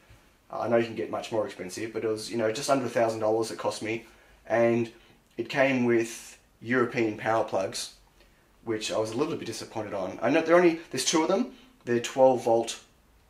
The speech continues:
little wall warts. It would have been nice to actually receive some Australian ones.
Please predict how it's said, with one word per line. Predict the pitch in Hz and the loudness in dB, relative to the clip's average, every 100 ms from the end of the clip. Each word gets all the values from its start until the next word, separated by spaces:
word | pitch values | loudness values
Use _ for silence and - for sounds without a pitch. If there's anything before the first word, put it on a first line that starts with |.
| - | -8
little | 127 117 | 0 0
wall | 117 117 120 | 2 0 2
warts. | 131 - - - - _ _ _ - | 0 -2 -6 -14 -18 _ _ _ -8
It | |
would | 131 | -4
have | 120 | 0
been | 117 117 | 2 2
nice | 117 - | 2 0
to | 110 | 0
actually | 113 117 | 0 -2
receive | 110 110 110 | -4 -2 -2
some | 113 113 | -2 -4
Australian | - 110 110 117 | -2 2 4 2
ones. | 117 135 143 - | 0 -2 -6 -10